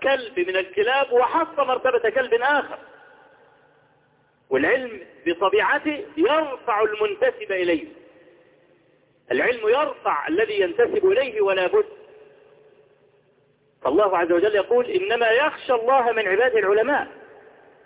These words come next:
فهذا الرجل ما اشتغل بالعلم الحقيقي،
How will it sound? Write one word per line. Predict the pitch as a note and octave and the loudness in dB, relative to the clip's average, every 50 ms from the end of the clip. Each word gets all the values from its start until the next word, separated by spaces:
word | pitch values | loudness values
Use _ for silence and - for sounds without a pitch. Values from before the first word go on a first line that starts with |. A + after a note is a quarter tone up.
| _ _ _ _ _ _ _ _ _ | _ _ _ _ _ _ _ _ _
فهذا | C#3+ D#3+ A3 C4 B3+ B3 A#3+ | 0 0 2 2 2 2 2
الرجل | A#3 B3+ D4 D#4 D4+ D4 - - - - - - - - - - - - - _ _ _ _ _ _ _ _ _ _ _ _ _ _ _ _ _ _ _ _ | 2 2 2 2 0 -2 -4 -6 -12 -20 -20 -20 -20 -20 -20 -20 -20 -20 -20 _ _ _ _ _ _ _ _ _ _ _ _ _ _ _ _ _ _ _ _
ما | - - C4 | -2 -2 -2
اشتغل | B3+ B3+ B3+ C4+ C4 A#3 A#3 A3 G#3 | -2 -2 -2 -2 0 0 0 0 0
بالعلم | G3+ G3+ F#3+ G3 G#3+ G3+ F#3+ | 0 0 0 0 -2 -2 -4
الحقيقي، | F3+ F3 - F3 - - F3+ E3+ E3 - - | -6 -6 -6 -6 -4 -2 0 -2 -2 -2 -8